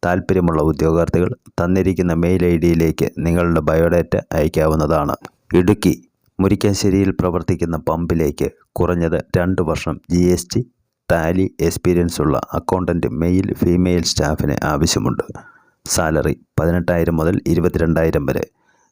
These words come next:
താൽപ്പര്യമുള്ളവർ WhatsApp-ൽ ബന്ധപ്പെടുക. WhatsApp നമ്പർ ഏഴ് പൂജ്യം ഒന്ന് രണ്ട് അഞ്ച് അഞ്ച് മൂന്ന് ഒൻപത് നാല്. ആലുവ ബ്രൈഡൽ മേക്കപ്പ് സ്റ്റുഡിയോയിലേക്ക് ലേഡി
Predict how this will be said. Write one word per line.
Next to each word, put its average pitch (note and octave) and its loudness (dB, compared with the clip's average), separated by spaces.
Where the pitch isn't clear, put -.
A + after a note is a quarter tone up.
താൽപ്പര്യമുള്ളവർ E2+ 0
WhatsApp-ൽ F2+ -2
ബന്ധപ്പെടുക. D2+ 0
WhatsApp F2 -2
നമ്പർ E2 -2
ഏഴ് E2 2
പൂജ്യം E2+ 0
ഒന്ന് F2 2
രണ്ട് E2+ 2
അഞ്ച് E2 -4
അഞ്ച് F#2 0
മൂന്ന് E2 0
ഒൻപത് E3 0
നാല്. E2 -2
ആലുവ G2 2
ബ്രൈഡൽ G2 0
മേക്കപ്പ് F2+ -2
സ്റ്റുഡിയോയിലേക്ക് E2 0
ലേഡി F#2+ 2